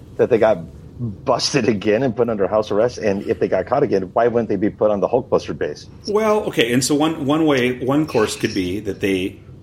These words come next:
Speaker 2: they, they were reached out to and said, "Hey, you know, we have your families.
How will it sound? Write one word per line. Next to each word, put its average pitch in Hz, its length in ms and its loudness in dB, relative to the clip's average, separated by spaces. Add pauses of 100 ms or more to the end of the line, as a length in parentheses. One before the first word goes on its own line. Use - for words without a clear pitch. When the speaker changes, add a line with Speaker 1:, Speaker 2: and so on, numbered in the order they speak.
(100)
Speaker 2:
they, 104 480 0 (1500)
they 127 140 2
were 107 100 4
reached 120 260 0
out 104 220 2
to 87 200 -4
and 76 140 -16
said, 87 140 -8
"Hey, 107 120 -2
you 98 120 -4
know, 87 240 -8 (140)
we 110 140 0
have 117 180 0
your 107 80 0
families. 104 640 -2